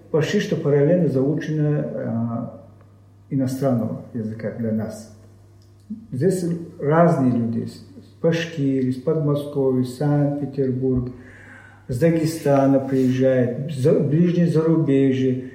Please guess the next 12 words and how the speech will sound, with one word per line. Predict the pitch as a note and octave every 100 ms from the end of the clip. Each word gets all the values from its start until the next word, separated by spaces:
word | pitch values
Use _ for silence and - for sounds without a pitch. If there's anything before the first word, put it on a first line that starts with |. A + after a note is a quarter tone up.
| -
Для | C3 C#3
них | E3 F#3+ F#3
изучение | C#3 C#3+ E3+ E3+ E3 D3 -
арабского | C3+ D3 D3 -
языка — | C3 D3+ D3+
это | C#3+ C#3 C#3 B2+ - - - - -
изучение | C#3 B2 B2 D3 C#3+
ан-, | C#3 B2+ - C#3 B2+ B2+
м, | G3
иностранного | C3+ B2+ D3 C3 B2 A#2
языка. | B2 B2 E3 F3+ - - - - - - - -
И | D#3+